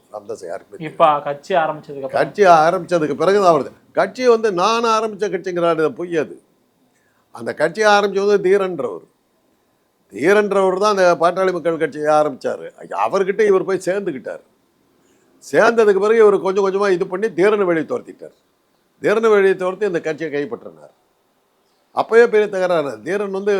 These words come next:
Speaker 1: தி மு க கிட்ட எல்லாம் போய் கேட்டார், "என்னோட, என்னோட தலைமை வந்து என்னை ஏத்துக்கணும்" போது சரியான முறையில இதுதான் போனதுனால தான் தீரன் காணாம போனார்.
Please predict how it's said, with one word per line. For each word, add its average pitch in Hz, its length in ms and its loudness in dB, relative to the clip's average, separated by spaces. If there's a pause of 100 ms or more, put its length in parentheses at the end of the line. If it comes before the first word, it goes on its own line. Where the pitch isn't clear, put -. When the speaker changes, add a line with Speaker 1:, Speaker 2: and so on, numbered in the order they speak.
Speaker 1:
தி 180 140 -6
மு 190 120 -6
க 185 280 0
கிட்ட 165 200 -10
எல்லாம் 180 260 -4
போய் 170 160 -6
கேட்டார், 170 280 0
"என்னோட, 139 340 -4 (100)
என்னோட 135 300 -8
தலைமை 160 240 -6
வந்து 151 200 -8 (420)
என்னை 160 200 -2
ஏத்துக்கணும்" 160 520 -4
போது 160 340 -6
சரியான 143 360 -12
முறையில 135 380 -8
இதுதான் 127 320 -10
போனதுனால 135 380 -10
தான் 185 140 -12
தீரன் 139 340 -10
காணாம 110 320 -14
போனார். 80 240 -20